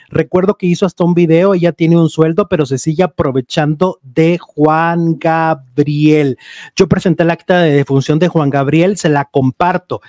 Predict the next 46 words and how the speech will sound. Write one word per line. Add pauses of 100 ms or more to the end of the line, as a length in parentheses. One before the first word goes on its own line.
(220)
También
le
digo
a
Jorge
Carvajal
que
al
inicio
una
persona
que
trabajaba
con
él (300)
me
quería
vender
un
video
en
el
que
decía,
Alberto
estaba
escondido
en
una
casa
de
Morelos. (280)
Según
Carvajal
lo
vio
y
querían
mucho
dinero
por
el
video. (260)
Era
un
chantaje.